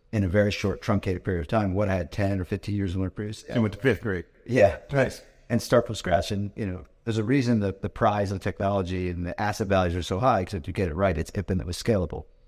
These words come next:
Speaker 1: right? And, you know, I didn't understand you know, engineering. I didn't understand product. I didn't understand these things at a very deep level. I had to bid my career.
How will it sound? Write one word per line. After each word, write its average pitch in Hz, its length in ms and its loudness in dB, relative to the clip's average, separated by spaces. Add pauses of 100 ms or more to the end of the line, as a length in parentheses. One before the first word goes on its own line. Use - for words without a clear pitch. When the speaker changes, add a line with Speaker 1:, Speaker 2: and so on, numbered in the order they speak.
(120)
Speaker 1:
right? 98 280 2 (340)
And, 98 520 0
you - 80 -4
know, 87 160 -4 (300)
I 113 100 2
didn't 110 180 2
understand 98 720 -2 (580)
you 95 80 0
know, 82 280 -2
engineering. 92 540 0
I 92 80 -2
didn't 107 160 2
understand 107 480 -2
product. 85 380 -2
I 92 80 0
didn't 110 160 0
understand 107 420 -2
these 92 120 -4
things 87 220 -4
at 90 60 -2
a 82 60 -4
very 95 180 0
deep - 320 -4
level. 85 240 2
I 82 100 0
had 98 140 2
to - 60 -12
bid 101 200 0
my 85 160 2
career. 78 360 -6